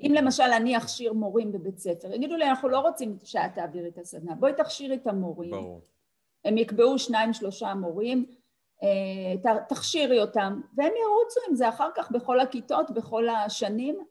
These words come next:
Speaker 1: אין בעיה.
Speaker 2: עכשיו, אני רוצה,
Speaker 1: אה,
Speaker 2: אני רוצה ברשותך לדבר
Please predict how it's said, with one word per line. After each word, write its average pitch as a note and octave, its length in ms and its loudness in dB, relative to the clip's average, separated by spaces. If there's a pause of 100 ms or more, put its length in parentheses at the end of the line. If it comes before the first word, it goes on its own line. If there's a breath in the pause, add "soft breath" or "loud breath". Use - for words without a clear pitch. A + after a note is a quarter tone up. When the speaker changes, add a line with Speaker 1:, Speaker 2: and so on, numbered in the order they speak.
(140)
Speaker 1:
אין G#3+ 160 -2
בעיה. G3 340 -4 (680)
Speaker 2:
עכשיו, C3+ 300 -4
אני C3+ 100 0
רוצה, F#3 240 2
Speaker 1:
אה, F#3+ 60 -2 (220)
Speaker 2:
אני C3+ 120 0
רוצה A#2 220 -2
ברשותך G3+ 460 -2
לדבר F#3 600 0